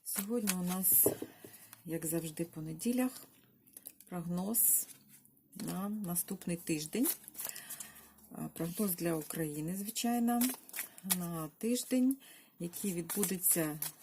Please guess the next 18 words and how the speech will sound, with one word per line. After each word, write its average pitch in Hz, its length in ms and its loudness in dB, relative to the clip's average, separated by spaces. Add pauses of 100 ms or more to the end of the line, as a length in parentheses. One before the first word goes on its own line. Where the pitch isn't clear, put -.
з 165 120 -4
дев'ятого 233 800 0 (240)
по 208 320 -2 (160)
п'ятнадцяте 175 680 -6
січня 226 680 2 (560)
дві 175 160 -6
тисячі 240 640 0 (400)
двадцять 175 840 -6
третього 175 580 -4
року 160 400 -10
вже. 165 280 -10 (1500)
І 208 100 0
знову 170 540 4 (420)
на 165 80 -2
цьому 156 320 -4
тижні 156 420 0
маємо 151 380 -8
свято. 254 800 2